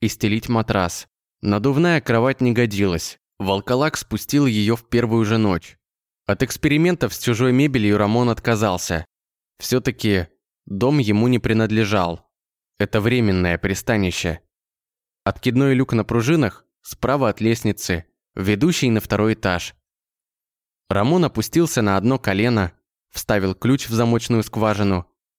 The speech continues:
и дважды провернул. Отбросил крышку люка. Внутри горел свет.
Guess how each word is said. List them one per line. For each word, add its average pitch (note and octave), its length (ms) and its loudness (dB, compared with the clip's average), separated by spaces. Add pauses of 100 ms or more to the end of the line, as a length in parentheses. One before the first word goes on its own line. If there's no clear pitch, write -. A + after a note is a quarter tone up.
и A#2+ 100 0
дважды B2+ 440 0
провернул. G#2+ 720 0 (600)
Отбросил B2+ 600 0
крышку B2+ 420 0
люка. G2+ 460 0 (1300)
Внутри G#2 460 0
горел G#2+ 340 0
свет. F#2+ 500 -4